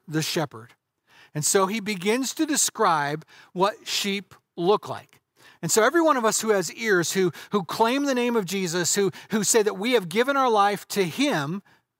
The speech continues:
because of his death, his burial, his resurrection, his sacrifice on our behalf, we should perk up our ears and begin to listen in. Wh-, what does it look like to be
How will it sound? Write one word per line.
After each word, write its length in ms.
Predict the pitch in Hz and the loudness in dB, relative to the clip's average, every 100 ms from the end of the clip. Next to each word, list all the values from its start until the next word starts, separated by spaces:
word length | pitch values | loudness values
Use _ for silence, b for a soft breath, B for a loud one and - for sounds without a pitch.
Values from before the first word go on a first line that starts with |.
| _ _ _ - | _ _ _ -8
because 260 | 190 226 | 0 0
of 80 | 196 | 0
his 260 | 175 285 220 | 0 0 0
death, 340 | 208 208 220 | 0 0 0
his 160 | 220 190 | -2 0
burial, 420 | 170 196 196 208 | 0 2 2 0
his 260 | 180 202 196 | 0 -2 2
resurrection, 560 | 202 175 196 - 208 B B | 0 2 0 -2 -8 B B
his 200 | - 277 | 0 2
sacrifice 600 | - 277 240 220 226 202 | 4 2 2 0 0 2
on 100 | 202 | 2
our 120 | 185 202 | 2 0
behalf, 380 | 202 180 190 | 0 2 0
we 200 | 196 233 | 0 0
should 280 | 277 302 202 - | 0 0 -4 -10
perk 280 | - 311 302 | -2 -2 2
up 140 | 269 240 | 0 2
our 180 | 214 | 0
ears 600 | 220 240 180 135 175 - - _ _ _ _ _ _ _ - | -2 -4 -4 -4 -6 -8 -14 _ _ _ _ _ _ _ -14
and 100 | 123 | -10
begin 260 | 139 233 | -4 -2
to 60 | 226 | 2
listen 320 | 214 208 214 | 2 0 -2
in. 140 | 196 | -4
Wh-, 280 | 175 277 285 | -4 -6 -8
what 160 | 254 277 | -2 -2
does 140 | 294 | -2
it 80 | 302 | -2
look 200 | 262 - | -4 0
like 260 | 214 208 - | 0 0 -4
to 100 | 196 | -4
be 320 | 160 156 | -2 -4